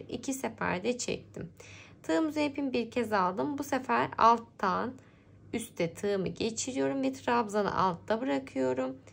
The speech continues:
Bir, iki seferde çektim. Tığımızı ipimi bir kez aldım. Trabzanı üste bırakıyorum.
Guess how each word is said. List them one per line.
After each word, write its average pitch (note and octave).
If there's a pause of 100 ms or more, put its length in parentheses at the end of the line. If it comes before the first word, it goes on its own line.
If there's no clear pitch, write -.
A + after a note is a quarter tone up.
(240)
Bir, A3+ (320)
iki -
seferde E3+
çektim. A#3 (340)
Tığımızı C#4+
ipimi C4
bir A3
kez F#3
aldım. F3 (280)
Trabzanı A3+
üste -
bırakıyorum. C4